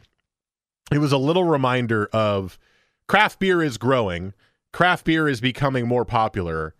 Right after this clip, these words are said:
yet there are still many places, many places in this country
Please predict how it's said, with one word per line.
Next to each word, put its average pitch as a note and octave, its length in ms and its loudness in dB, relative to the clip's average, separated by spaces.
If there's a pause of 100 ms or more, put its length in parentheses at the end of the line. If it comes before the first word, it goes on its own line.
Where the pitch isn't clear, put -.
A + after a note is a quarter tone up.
(240)
yet A2 380 -2 (460)
there A#2+ 180 0
are A2 60 0
still B2+ 320 0
many D#3+ 560 0
places, G2+ 560 -4 (100)
many G2+ 640 -4 (320)
places G2+ 360 -2
in F#2+ 120 -4
this F2+ 100 -6
country F2+ 480 -6